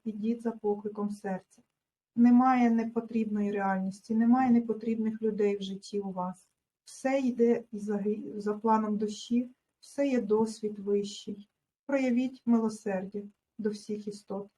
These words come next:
Проявіть милосердя до себе і до своєї душі. Дайте собі рухатись, дайте собі проживати живе життя. Дихайте, ви діти Всевишнього, ви ті, хто обрали себе, рухати і змінювати реальність всередині, плани,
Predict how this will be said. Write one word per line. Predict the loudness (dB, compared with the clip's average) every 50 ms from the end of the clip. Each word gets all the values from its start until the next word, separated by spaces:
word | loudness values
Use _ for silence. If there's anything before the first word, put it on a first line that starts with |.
| _ _ _ _ _
Проявіть | -6 -6 -4 -2 -2 -2 2
милосердя | 2 4 4 4 2 0 -2 -2 -2 0 0 0 0
до | 2 2 0
себе | -2 0 -2 -2 0 0 0 0
і |
до | 0 -2
своєї | -4 -2 0 0 2 2 0
душі. | -2 -4 -4 -6 -6 -10 -10 -10 -6
Дайте | 2 4 4 6 6 4 0 -2 -4
собі | -4 -4 -6 -4 0 2 2
рухатись, | 2 0 -2 -4 -10 -12 -6 -6 -6 -4 0
дайте | 4 6 6 6 6 4 0
собі | -2 -2 -2 -2 0 0
проживати | 0 2 2 2 2 4 4 4 6 6 6 6 6 4 2 2 0 -6 _ _ _ _ _ _ _ _ _ -8
живе | -6 -4 -2 -2 -2
життя. | -4 -4 -6 -4 -4 -4 -4 _ _ _ _ -8 -4
Дихайте, | 2 4 4 4 4 4 4 4 2 2 2 _ _ _ -4
ви | 0 0 2
діти | 2 2 0
Всевишнього, | 0 -2 0 0 0 0 0 -4 -6 -6 -8 -8 -8 -4
ви | -4 -6
ті, | -4 -4 -8
хто | -6 -4 -4
обрали | -4 -2 2 2 4 4 4 2
себе, | -2 -4 -6 -6 -2 -2 -2 -2 -2 -4 -2
рухати | 0 2 2 2 0 -2 -6 -4 -4 -4
і | -2 -2 4
змінювати | 8 10 10 10 8 8 4 2 0 0 2
реальність | 2 4 4 2 2 -2 -6 -10 -14 -8
всередині, | -4 -2 0 0 0 0 -2 -4 -6 -8 -8 -10 _ _ _ _
плани, | -4 -2 0 0 0 0 -4 -6